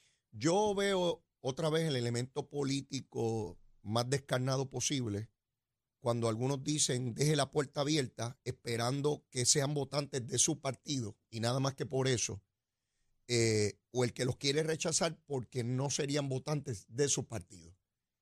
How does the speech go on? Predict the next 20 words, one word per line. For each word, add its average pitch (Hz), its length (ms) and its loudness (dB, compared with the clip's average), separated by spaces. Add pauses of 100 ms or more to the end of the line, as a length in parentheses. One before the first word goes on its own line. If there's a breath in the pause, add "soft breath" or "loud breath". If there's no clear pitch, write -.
(380)
Eso 135 260 4
es 143 100 -2
detestable, 127 800 -2 (760)
totalmente 147 680 0
detestable. 98 680 -2 (600)
Y 127 580 2
uno 180 300 2
tiene 170 560 0 (120)
que 123 100 -2
mirar 117 340 2
la 139 480 0 (140)
inmigración 117 640 0
ilegal, 143 460 0 (880)
eh, 110 220 -8
eh, 120 240 -10
en 123 140 -2
virtud 180 420 0 (120)
de 120 160 0
sus - 140 -2
componentes. 107 720 -4